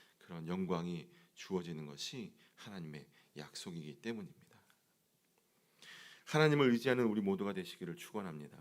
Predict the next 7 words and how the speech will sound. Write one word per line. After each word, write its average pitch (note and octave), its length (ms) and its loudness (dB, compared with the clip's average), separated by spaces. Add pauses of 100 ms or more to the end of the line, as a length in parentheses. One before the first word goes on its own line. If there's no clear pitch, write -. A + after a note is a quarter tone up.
(640)
하나님의 B2 440 -6
인자함을 A#2+ 680 0 (200)
얻는 F#2 440 -4 (240)
모두가 F2 300 -10
되시기를 D#2+ 480 -14 (180)
축원합니다. - 640 -14 (460)
그래서 A2+ 440 0